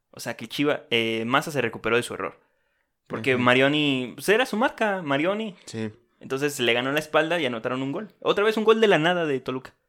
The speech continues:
Speaker 2: Ujú. Bueno,
Speaker 1: Y
Speaker 2: o sea, estás hablando de que Chivas sacó un campeonato de la nada.
Speaker 1: <laughs> Sí. Aquí nadie, o sea, otra vez,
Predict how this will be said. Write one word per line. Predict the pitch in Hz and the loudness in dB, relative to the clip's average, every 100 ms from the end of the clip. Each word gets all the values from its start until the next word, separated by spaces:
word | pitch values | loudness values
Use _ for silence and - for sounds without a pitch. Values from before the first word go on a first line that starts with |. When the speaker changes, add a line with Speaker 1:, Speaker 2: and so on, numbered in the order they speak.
| _ _ _ _ _ _ _ _ _ | _ _ _ _ _ _ _ _ _
Speaker 2:
Ujú. | 113 110 127 - _ _ _ _ _ _ _ - | -12 -10 -14 -16 _ _ _ _ _ _ _ -4
Bueno, | - 117 | 0 0
Speaker 1:
Y | 110 107 | 0 -8
Speaker 2:
o | |
sea, | 95 101 92 - | -4 -2 -2 -4
estás | - 110 113 | -6 -6 -2
hablando | 113 113 | 0 0
de | 117 | 0
que | - | -6
Chivas | - 107 107 | -6 -4 -4
sacó | - 113 | -6 -8
un | 110 | -2
campeonato | 117 107 101 95 | -2 0 -4 -2
de | 104 | -4
la | 98 | -2
nada. | 95 113 117 - - | 2 4 4 0 -14
Speaker 1:
<laughs> | - - 175 175 139 | -8 -4 0 2 2
Sí. | 143 139 - _ _ _ - 117 | 2 -2 -6 _ _ _ -2 0
Aquí | 113 135 | 2 -2
nadie, | 127 135 139 123 110 | -4 -2 -2 -4 -6
o | 120 | -4
sea, | 120 | -2
otra | 135 151 | 0 4
vez, | 147 147 - | 2 2 -8